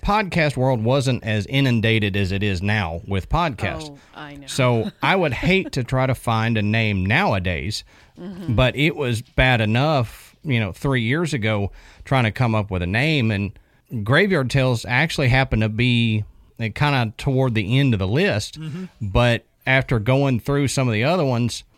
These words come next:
Speaker 1: you know, we skipped down to that one and we're like, "You know what? Let, let's see about this one. We kinda like this one." And the more we looked up and there wasn't anything about it, a-, and the more we said it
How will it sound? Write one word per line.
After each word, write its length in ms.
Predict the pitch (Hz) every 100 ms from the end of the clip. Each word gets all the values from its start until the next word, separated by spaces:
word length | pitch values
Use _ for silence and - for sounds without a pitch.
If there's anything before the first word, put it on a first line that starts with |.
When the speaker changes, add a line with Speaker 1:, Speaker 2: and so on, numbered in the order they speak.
| _ _
Speaker 1:
you 120 | 117
know, 100 | 110
we 140 | 110 147
skipped 340 | - 175 -
down 220 | 135 131
to 60 | 120
that 260 | 127 147 127
one 100 | 120
and 140 | 120
we're 100 | 123
like, 240 | 120 113
"You 60 | 147
know 140 | 202 185
what? 340 | 156 156 - - - - _ 151
Let, 220 | 156 147
let's 200 | 180 160
see 140 | -
about 240 | 165 135 117
this 200 | 107 110
one. 100 | 101
We 100 | 120
kinda 240 | - 147
like 280 | 120 120 107
this 260 | 104 104 -
one." 180 | 87 87 _ _ _
And 320 | - 113 110 104
the 60 |
more 300 | 110 139 143
we 420 | 120 123 120 113 110 - - -
looked 380 | 143 170 - 160
up 160 | 151
and 80 | 127
there 80 | 110
wasn't 260 | 120 156 151
anything 320 | 143 143 139
about 360 | 98 123 131 131
it, 160 | - - - -
a-, 60 | - 110 -
and 200 | 123 117
the 60 | 107
more 280 | 123 135
we 380 | 123 120 113 104 - _ - -
said 480 | - - - 214 180
it 320 | 113 110 -